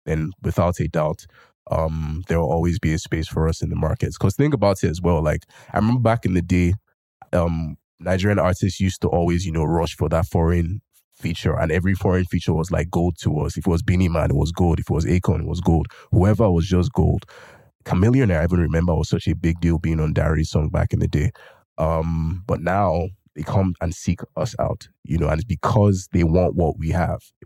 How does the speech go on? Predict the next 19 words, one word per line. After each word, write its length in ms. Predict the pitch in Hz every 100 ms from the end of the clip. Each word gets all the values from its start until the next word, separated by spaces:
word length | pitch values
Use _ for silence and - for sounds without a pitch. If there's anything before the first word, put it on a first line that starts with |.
| -
There's 160 | 85 80
a 80 | 82
validation 640 | 87 82 87 90 - 92
that 140 | 85
comes 260 | - 87 92
from 180 | - 82
having, 460 | 87 87 82 80 - _ - - - -
like, 280 | 76 -
a 320 | 80 78 76 - -
Amare 680 | 82 80 82 82 82 85 -
on 100 | 78
a 40 | 78
Janelle 380 | 82 80 82 78
Monáe 260 | 80 85 80
project 460 | 82 85 - -
or 80 | 80
a 60 | 73
C 240 | - 90
K, 300 | - - 95